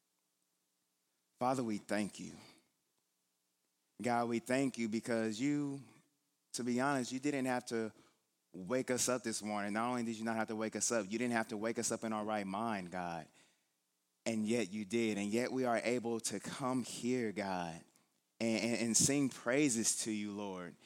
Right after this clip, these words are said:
and, and, and open up the word, Heavenly Father, and, and hear what it is you have for us, Heavenly Father. Not, not really wanting to take this for granted, because even,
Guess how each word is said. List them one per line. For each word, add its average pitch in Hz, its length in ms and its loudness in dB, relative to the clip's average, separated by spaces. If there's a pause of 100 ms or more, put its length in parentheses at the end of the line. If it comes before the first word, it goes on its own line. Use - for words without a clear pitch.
(160)
and, 117 140 2
and, 117 400 2
and 123 160 2
open 147 220 2
up 143 100 0
the 120 100 -4
word, 120 440 0
Heavenly 113 240 0
Father, 113 440 0
and, 110 200 -2 (200)
and 113 160 0
hear 175 320 0
what 165 160 0
it 147 120 4
is 147 280 4
you 131 180 0
have 120 440 2
for - 260 -4
us, 107 280 2
Heavenly 95 240 -4
Father. 90 480 -4 (760)
Not, 156 300 4 (400)
not 190 200 4
really 208 200 2
wanting 180 300 4
to 151 80 8
take 170 380 2
this 156 160 4
for 131 120 -2
granted, 123 440 2
because 123 360 2
even, 180 440 4